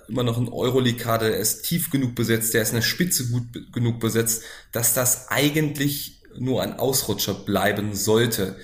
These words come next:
gegen Ulm. Aber wie du es angesprochen hast, sie wurden schlichtweg überpowered im Transition-Game, wenn man sich das anschaut. Da hatte, da hat Ulm gegen Alba schon Vorteile gehabt, da hatten die Bayern im Viertelfinale schon ihre Schwierigkeiten.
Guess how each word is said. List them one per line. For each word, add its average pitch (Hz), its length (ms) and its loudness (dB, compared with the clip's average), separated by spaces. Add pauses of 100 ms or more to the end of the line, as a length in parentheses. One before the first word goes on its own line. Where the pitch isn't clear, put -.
(240)
gegen 110 260 0
Ulm. 123 200 2
Aber 107 120 4
wie 113 60 -2
du 123 80 0
es 113 100 0
angesprochen 113 400 0
hast, 101 160 0
sie 101 120 -4
wurden 117 220 4
schlichtweg 120 720 -2
überpowered 120 760 2 (680)
im 131 340 0
Transition-Game, 113 840 4
wenn 104 80 2
man 107 140 2
sich 110 120 -6
das 123 220 0
anschaut. 113 680 0
Da 113 200 4
hatte, 120 640 4
da 107 100 -2
hat 117 100 -6
Ulm 131 200 0
gegen 123 180 2
Alba 127 240 4
schon 113 160 -2
Vorteile 107 380 0
gehabt, 101 200 0
da 117 40 0
hatten 110 140 -2
die 120 80 0
Bayern 120 280 4
im 113 160 0
Viertelfinale 117 560 0
schon 104 160 -4
ihre 101 160 -4
Schwierigkeiten. 110 680 -2